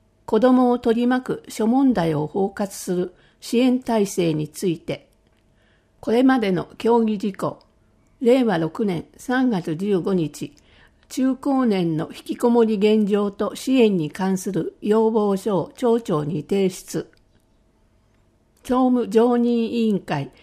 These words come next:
所管事務調査報告。今後の協議予定、平時の防災及び減災活動について、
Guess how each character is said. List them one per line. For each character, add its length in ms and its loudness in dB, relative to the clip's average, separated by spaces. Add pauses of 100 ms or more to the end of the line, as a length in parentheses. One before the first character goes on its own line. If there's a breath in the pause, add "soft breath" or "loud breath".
(140 soft breath)
所 180 -2
管 320 0
事 120 -2
務 160 -2
調 240 0
査 200 -4
報 220 -4
告。 420 -10 (760)
今 280 2
後 120 2
の 200 -2
協 280 4
議 160 0
予 140 0
定、 320 -10 (720)
平 260 0
時 140 0
の 120 0
防 240 2
災 380 -2
及 260 0
び 260 -10 (260)
減 240 4
災 280 0
活 320 -6
動 200 -2
に 160 -4
つ 160 -6
い 120 -6
て、 340 -14